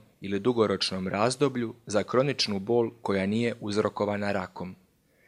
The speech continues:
Vrlo su pažljivo pogledali sve te dokaze, udvostručili ključne korake analize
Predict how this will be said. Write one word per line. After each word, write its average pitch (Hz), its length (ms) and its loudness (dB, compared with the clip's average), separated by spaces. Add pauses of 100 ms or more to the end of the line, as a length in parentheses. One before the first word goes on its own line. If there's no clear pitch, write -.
(400)
Vrlo 151 280 4
su - 140 -4
pažljivo 127 580 4 (120)
pogledali 110 480 6
sve 127 220 4
te 110 200 2
dokaze, 90 640 -2 (460)
udvostručili 107 840 4
ključne 107 420 2
korake 95 480 4
analize 107 680 0